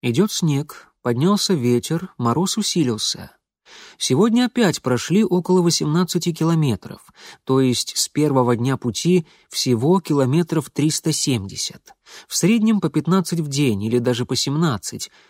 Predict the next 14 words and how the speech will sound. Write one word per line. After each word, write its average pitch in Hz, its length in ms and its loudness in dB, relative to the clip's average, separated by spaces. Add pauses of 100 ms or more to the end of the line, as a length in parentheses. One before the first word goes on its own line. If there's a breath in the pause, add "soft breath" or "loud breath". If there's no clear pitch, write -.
(100)
если 127 340 0
не 120 140 -2
учитывать 127 580 -2
те 135 200 -2
два 113 220 -2
дня, 135 320 -2
что 127 220 -4
нам 123 180 0
пришлось 131 480 0
пережидать 123 580 0
пургу. 113 500 -2 (640)
Из 113 180 -6
пройденных 123 480 0
километров, 123 720 -2